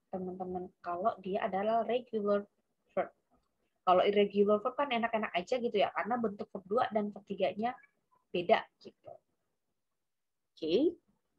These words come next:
saya lanjut ke permasalahan verb selanjutnya, ada subject verb agreement-nya. Oke, untuk subject verb agreement-nya nanti gimana, teman-teman?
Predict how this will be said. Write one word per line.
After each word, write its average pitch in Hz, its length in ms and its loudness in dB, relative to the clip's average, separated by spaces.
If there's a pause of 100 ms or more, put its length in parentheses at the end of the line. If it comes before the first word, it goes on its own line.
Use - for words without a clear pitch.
(140)
saya 214 320 4
lanjut 226 320 6 (240)
ke 277 240 8
permasalahan 254 880 2 (880)
verb 254 240 6
selanjutnya, 220 720 0
ada 214 160 2
subject 240 640 0
verb 240 320 0
agreement-nya. 196 800 0 (480)
Oke, - 400 -6 (640)
untuk 208 320 2
subject 277 560 -2
verb 240 160 -6
agreement-nya 208 800 0
nanti 262 320 -2
gimana, 254 800 0
teman-teman? 196 640 -6